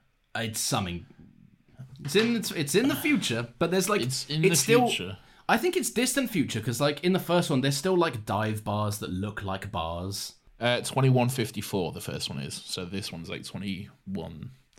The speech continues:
Speaker 2: seventy or some shit.
Speaker 1: Yeah, guess so, yeah. Um, <coughs> couple of things from me. Um, uh, the fucking, the couple of moments, the,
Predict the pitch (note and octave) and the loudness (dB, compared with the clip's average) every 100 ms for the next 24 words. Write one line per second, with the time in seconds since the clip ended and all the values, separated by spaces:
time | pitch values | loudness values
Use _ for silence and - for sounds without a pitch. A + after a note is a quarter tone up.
0 | _ _ _ - G2+ - B1+ D2+ - C2 | _ _ _ -8 -6 -6 -8 -8 -8 -10
1 | F#2 - - _ - F#2 F2 - - - | -12 -16 -20 _ -12 -10 -8 -8 -10 -12
2 | F2 - E2+ E2 E2 E2+ - - - - | -12 -10 -12 -10 -10 -12 -14 -16 -16 -20
3 | _ A#2+ C#3 C#3+ C#3 - D#3+ C3 - - | _ 0 4 4 2 2 6 6 4 -6
4 | - - - D3 C#3+ C#3+ C3 B2 A#2 - | -16 -16 -4 -2 0 0 2 0 -2 -4
5 | B2 A#2 A2+ A2 - - - A2+ G#2+ C3 | 0 0 0 -2 -6 -10 -6 -2 0 0
6 | C3 A2+ A2 - - A2 A2 A2+ A2 G#2+ | 0 -2 -6 -10 -6 -4 -2 0 -2 -4
7 | - _ _ _ _ _ _ _ _ _ | -12 _ _ _ _ _ _ _ _ _
8 | _ B2 B2 B2 C3 - C#3 C#3 C3+ B2+ | _ 0 2 0 -2 -2 0 0 0 0
9 | - - C#3+ C#3+ C3+ C#3+ B2+ B2 B2 - | -4 -10 -8 -2 0 2 2 0 -2 -4
10 | - A#2+ A#2+ A#2+ A#2 - | -4 -2 -2 -2 -4 -8